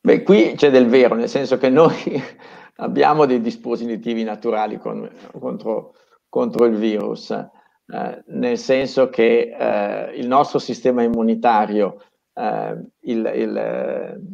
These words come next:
Cecconi, Maurizio Cecconi, eh, e questo paese forse dovrebbe essere un po' più orgoglioso delle tante cose buone che ha fatto. Maurizio Cecconi è stato, eh, nominato da uno dei,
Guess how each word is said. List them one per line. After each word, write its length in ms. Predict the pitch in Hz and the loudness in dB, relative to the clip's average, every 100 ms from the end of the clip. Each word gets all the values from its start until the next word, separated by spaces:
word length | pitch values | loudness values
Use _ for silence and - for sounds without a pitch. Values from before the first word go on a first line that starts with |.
| - _ _ _ | -20 _ _ _
Cecconi, 680 | - 127 - 151 147 127 123 | -2 -2 2 6 8 8 4
Maurizio 480 | 117 117 131 131 127 | 4 4 2 2 -2
Cecconi, 840 | 123 113 - 131 113 110 113 - _ _ | -2 -4 2 4 4 2 -6 -12 _ _
eh, 400 | 113 110 113 - | -8 -8 -8 -12
e 220 | 147 123 - _ _ | -12 -12 -14 _ _
questo 300 | 147 147 143 | -2 0 0
paese 580 | 139 151 139 143 - - _ _ _ | 4 4 6 4 2 -6 _ _ _
forse 320 | - 139 143 | -10 -6 -2
dovrebbe 320 | 127 113 117 | 2 2 4
essere 240 | 123 127 127 | 2 2 -2
un 80 | |
po' 160 | 113 127 | 4 2
più 220 | 131 139 | 4 2
orgoglioso 840 | 147 139 120 131 123 127 147 147 | 6 6 6 4 4 4 4 4
delle 520 | 139 120 113 110 - _ | 2 4 2 -2 -6 _
tante 400 | 147 147 147 131 | -2 -2 0 -2
cose 320 | 131 117 117 | 0 0 0
buone 580 | 107 117 117 110 104 - | 2 2 2 -2 -8 -14
che 120 | _ 117 | _ -10
ha 60 | |
fatto. 540 | - - - _ 110 - _ _ _ | -6 -8 -10 _ -16 -16 _ _ _
Maurizio 400 | - 127 143 139 | -4 0 0 0
Cecconi 480 | 139 135 - 147 160 | -2 -4 -2 0 0
è 60 | 131 | -2
stato, 640 | - 123 113 123 110 - _ _ _ _ | -2 -6 -2 -2 -2 -4 _ _ _ _
eh, 160 | 120 117 | -8 -4
nominato 680 | 123 127 131 135 120 - | -2 0 0 -2 -4 -2
da 380 | 110 110 113 - - | 0 0 0 -6 -4
uno 240 | 143 139 | -2 0
dei, 360 | 113 113 107 | 2 0 0